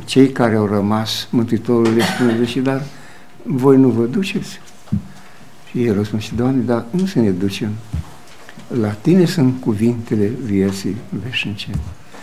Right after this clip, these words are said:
Când îl afli pe Iisus,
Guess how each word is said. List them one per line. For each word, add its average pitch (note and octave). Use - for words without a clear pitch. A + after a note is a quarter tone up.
Când A2
îl G#2
afli C3+
pe -
Iisus, A2+